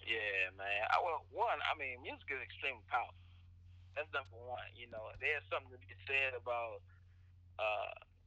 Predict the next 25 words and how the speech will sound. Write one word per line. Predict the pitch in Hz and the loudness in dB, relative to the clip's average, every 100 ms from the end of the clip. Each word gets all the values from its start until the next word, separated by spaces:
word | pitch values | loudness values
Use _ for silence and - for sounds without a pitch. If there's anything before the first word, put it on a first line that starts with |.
| - - - - | -20 -20 -20 -20
you | - 117 | -12 -8
know, | 107 - | -8 -6
sound | - 160 156 139 | 2 4 4 0
waves | 120 110 101 92 - - - - - | -4 -6 -8 -10 -16 -18 -18 -18 -14
and | 110 117 | -12 -8
their | 120 113 | -8 -8
abilities | - 135 127 123 120 120 - | -8 -8 -6 -8 -10 -14 -16
to | 131 123 117 - - - | -16 -16 -16 -16 -16 -6
have | 131 123 | -2 -2
a | - | -4
physical | 160 156 - 127 | -8 -8 -10 -6
presence | - 147 - 117 - - - - | 0 0 0 -14 -18 -20 -16 -10
on | 131 123 | -8 -8
your | 117 | -8
person. | 151 135 - - - - - - - - 120 | -4 -4 -6 -20 -20 -20 -18 -18 -18 -8 6
And | 123 123 120 113 110 - - - - | 8 8 6 2 -4 -12 -18 -16 -10
when | 127 127 120 117 117 - - - - - 127 | 0 0 0 -4 -12 -16 -18 -18 -18 -18 -8
you | 135 | -8
hear | 127 175 190 - | 0 2 2 2
things | 135 127 120 120 127 | 0 0 -2 -6 -8
that | 113 - | -6 -4
feel | 135 123 | -6 -4
good | 135 135 - | -6 -6 -6
to | |
your | 123 113 | -8 -10